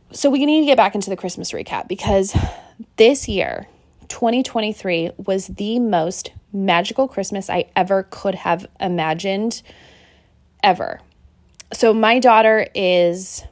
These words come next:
one. So she, she was around for last Christmas. Um, but this year, you know, she's, like, mobile. She's, like, a little toddler, right? Like, she just kinda, she's, like, just entering the toddler threshold, right? And my son is four,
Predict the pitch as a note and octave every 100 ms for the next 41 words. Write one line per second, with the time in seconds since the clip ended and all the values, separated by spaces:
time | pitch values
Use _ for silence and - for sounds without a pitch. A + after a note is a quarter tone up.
0 | _ G3 E3 F#2+ A3 B3+ - _ _ _
1 | _ _ - G3 - G#3+ F#3+ - - -
2 | - G#3 G3+ F#3 G3+ - - - G#3 F3
3 | E3 F#3 F3+ F3+ E3+ F3+ - - F3 -
4 | - - G#3 - - - - - - -
5 | - G#3 F#3+ - - G3+ - G#3 C#4+ D#4
6 | - G3 E3+ E3+ E3+ - G3+ F#3 D3+ D#3+
7 | G#3 G#3 B3+ C#4 A3 - - G3 F#3+ F#3+
8 | F#3+ - B3 G#3+ G#3 A2 E3+ F3 - F#3
9 | - F#3+ F#3+ F#3+ - - G3 F#3+ - _
10 | - - A#3 B3+ A#3 - D#4+ C4+ - G#3
11 | - G3 F#3 F3+ - E3+ E3 E3 E3 D#3
12 | - - - E3 D#3+ - - - - -
13 | G3+ F#3+ F#3+ F#3 F#3 A#3 - - F3+ E3+
14 | F3+ G#3+